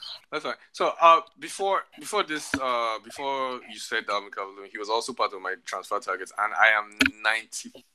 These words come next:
ninety percent sure I'm bringing Calvert-Lewin in. Uh, like you, all the, I'm just going to re-, reiterate all the points. He looks on form.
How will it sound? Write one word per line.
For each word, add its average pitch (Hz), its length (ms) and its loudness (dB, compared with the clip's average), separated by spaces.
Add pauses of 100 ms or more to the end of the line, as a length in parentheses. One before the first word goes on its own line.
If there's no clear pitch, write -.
(200)
ninety 143 400 4
percent 113 300 -4
sure 104 220 0
I'm 95 100 -6
bringing 101 320 -4 (300)
Calvert-Lewin 98 600 0
in. 98 220 -6 (800)
Uh, 107 480 10 (840)
like 113 200 -2
you, 123 140 -2
all 170 180 10
the, 147 100 2
I'm 123 100 2
just 151 140 -6
going 135 160 -4
to 117 120 -12
re-, 104 120 -12 (160)
reiterate 104 460 -4
all 101 160 -4
the 98 80 -16
points. 92 520 -8
He 110 120 -8
looks 113 280 -4
on 98 160 -4
form. 98 460 -4